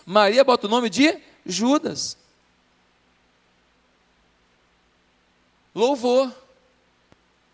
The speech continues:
Aquilo que era louvor, hoje é maldição. Aquilo que era louvor, hoje é, é, é perda.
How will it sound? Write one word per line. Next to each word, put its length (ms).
Aquilo 420
que 140
era 140
louvor, 640
hoje 560
é 120
maldição. 720
Aquilo 360
que 120
era 160
louvor, 720
hoje 600
é, 80
é, 760
é 100
perda. 720